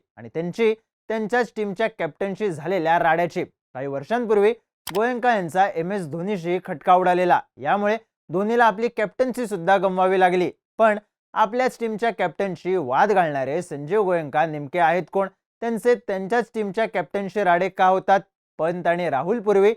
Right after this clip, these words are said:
धोनीसोबत त्यांचा काय वाद झाला होता? सगळी स्टोरी सांगणारा हा व्हिडिओ. नमस्कार, मी चिन्मय आणि तुम्ही पाहताय बोलभिडू. सगळ्यात आधी आपण संजीव गोयंका पुन्हा एकदा चर्चेत का आलेत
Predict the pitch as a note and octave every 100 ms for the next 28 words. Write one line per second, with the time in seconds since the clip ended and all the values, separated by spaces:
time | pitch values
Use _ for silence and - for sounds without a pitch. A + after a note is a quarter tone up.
0 | - _ - E3+ G#3+ C4+ A3+ F3+ F#3+ F3+
1 | G3 F#3 G3+ - G#3 F#3+ F3 F3 D3 E3+
2 | F3 F3+ E3+ - _ _ C#3+ F#3 G3 F3+
3 | F3+ F3 E3 G3 G3+ F3+ F3 _ D3 E3+
4 | E3+ E3+ D3+ - _ C3 C3+ F3+ F#3 F#3+
5 | G3 G3 G3+ G3 _ _ C3 D3 G3 G#3+
6 | F#3 D3+ D3+ D#3 D#3+ _ - D#3 D#3 E3+
7 | C#3 - - - G3 A3 C4+ A#3+ F#3 D#3
8 | E3 E3 G3 G3+ F3 E3+ G3 B3 G#3 G3+
9 | E3+ C#3+ E3 D3+ D3 E3 E3 F#3 F3+ E3+
10 | D3+ F3+ _ F3 F3+ C#3+